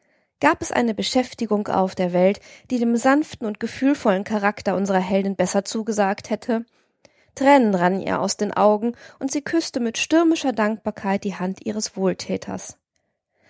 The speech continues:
Aber der geschickte Rodin entzog sich diesen Empfindungsausbrüchen. Rosalie kam,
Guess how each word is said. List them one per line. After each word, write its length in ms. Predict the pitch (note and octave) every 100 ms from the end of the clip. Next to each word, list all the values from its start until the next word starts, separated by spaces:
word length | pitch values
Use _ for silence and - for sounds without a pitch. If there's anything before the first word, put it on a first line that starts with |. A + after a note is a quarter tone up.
| _
Aber 140 | A#3+ C4
der 140 | C4
geschickte 460 | C4+ - D#4+ - C4+
Rodin 520 | A3+ G3 F#3+ G#3 C#4
entzog 400 | - C4+ D#4 D4
sich 180 | - A#3
diesen 300 | - G#3 G3+
Empfindungsausbrüchen. 1400 | G3 G3+ - G3 F3+ F3 G3+ F3+ - - F#3 - F#3+ G3 _ _ _ _ _ _ _
Rosalie 600 | - D4+ E4+ C4 A3+ A#3
kam, 520 | C#4+ - C4 B3+ C#4